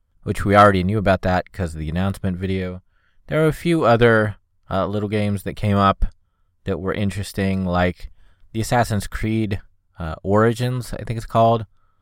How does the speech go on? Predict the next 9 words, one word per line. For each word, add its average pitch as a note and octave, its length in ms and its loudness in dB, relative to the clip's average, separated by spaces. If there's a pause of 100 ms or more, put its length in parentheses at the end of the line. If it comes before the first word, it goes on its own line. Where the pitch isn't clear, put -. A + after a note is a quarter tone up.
(240)
Actually D#3+ 300 0
looks C#3+ 200 0
pretty C3+ 240 -6
interesting. C#3 500 -2
I A2 80 0
haven't G#2+ 380 2
actually G2 400 -2
been F2+ 260 -2
really E2+ 400 -6